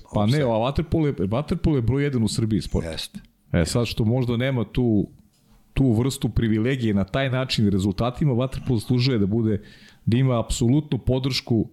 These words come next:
Speaker 1: svih struktura i, i da možda negde se sa, e,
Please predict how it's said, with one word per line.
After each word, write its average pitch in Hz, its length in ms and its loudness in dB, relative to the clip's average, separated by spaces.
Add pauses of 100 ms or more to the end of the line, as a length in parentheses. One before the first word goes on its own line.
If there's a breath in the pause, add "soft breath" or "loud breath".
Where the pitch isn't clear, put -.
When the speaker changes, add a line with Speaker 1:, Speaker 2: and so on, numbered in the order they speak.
Speaker 1:
svih 139 280 -2
struktura 127 640 0
i, 117 240 2 (600 loud breath)
i 110 100 2
da 113 120 2
možda 123 320 0
negde 131 260 0
se 117 400 -2 (360 soft breath)
sa, - 180 -2
e, 98 60 2